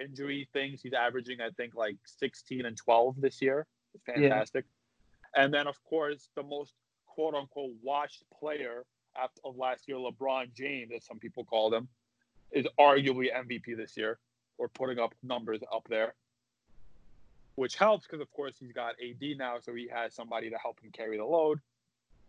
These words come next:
Speaker 2: Mm.
Speaker 1: But LeBron has proven he is the best player in the world.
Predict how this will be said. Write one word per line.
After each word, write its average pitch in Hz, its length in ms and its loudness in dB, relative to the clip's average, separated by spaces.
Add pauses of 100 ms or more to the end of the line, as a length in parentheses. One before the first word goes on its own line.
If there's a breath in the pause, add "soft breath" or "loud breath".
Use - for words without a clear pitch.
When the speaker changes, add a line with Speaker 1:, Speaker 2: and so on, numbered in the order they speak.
(540)
Speaker 2:
Mm. 156 200 -2
Speaker 1:
But 120 300 0 (600)
LeBron 135 580 0
has 117 200 -6 (340)
proven 190 520 0
he 156 160 -2
is 143 120 -2
the 135 100 -4
best 123 260 -2
player 120 240 -2
in 110 80 -6
the 107 80 -8
world. - 240 -10